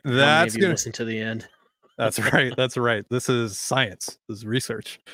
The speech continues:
Speaker 2: That's gonna do it for our show. Thank you so much for joining us here on the Locked On Mariners podcast. For Colby Patnode, I'm Titan Gonzalez. Be sure to give us a follow on Twitter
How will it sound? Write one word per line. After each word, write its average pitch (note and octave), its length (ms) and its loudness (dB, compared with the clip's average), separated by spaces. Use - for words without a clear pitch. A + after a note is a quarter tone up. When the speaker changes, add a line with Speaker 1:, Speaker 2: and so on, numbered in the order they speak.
Speaker 2:
That's D#3 220 4
gonna F3+ 140 6
do F3 120 6
it D#3 80 2
for F3+ 80 4
our F3 120 2
show. D#3 240 2
Thank D#3 260 2
you C#3+ 60 2
so D#3+ 100 2
much D3 160 0
for D3 80 0
joining C3+ 240 2
us C3 160 0
here C#3 160 2
on C3 140 0
the B2+ 40 2
Locked B2+ 280 2
On C3 160 2
Mariners A#2+ 240 -2
podcast. B2+ 480 0
For B2 80 -8
Colby C#3+ 240 0
Patnode, B2+ 520 0
I'm C#3+ 200 2
Titan B2 320 2
Gonzalez. B2 420 0
Be B2 100 -2
sure - 160 0
to C3 60 0
give A2+ 140 -2
us A2 100 -6
a A2+ 40 -10
follow A#2 280 0
on G#2+ 100 -4
Twitter A3+ 440 2